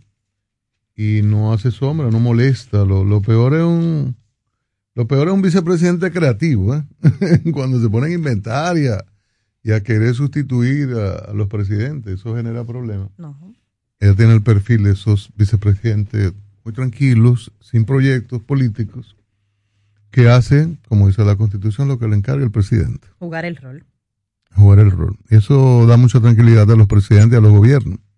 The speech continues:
Speaker 1: Imagínense un vicepresidente, desde ahí mismo, que quiera el cargo. O sea, esas intrigas y a veces lo, lo, bueno, el presidente Balaguer,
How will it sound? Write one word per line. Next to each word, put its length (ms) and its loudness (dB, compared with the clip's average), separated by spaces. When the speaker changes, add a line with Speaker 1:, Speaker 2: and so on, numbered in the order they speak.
Speaker 1:
Imagínense 420 0
un 80 -2
vicepresidente, 1080 0
desde 320 6
ahí 160 4
mismo, 480 4
que 120 2
quiera 220 2
el 100 -2
cargo. 480 -2
O 60 -6
sea, 240 4
esas 240 2
intrigas 880 2
y 80 2
a 40 2
veces 320 -2
lo, 280 -2
lo, 840 4
bueno, 240 2
el 60 -4
presidente 440 2
Balaguer, 500 2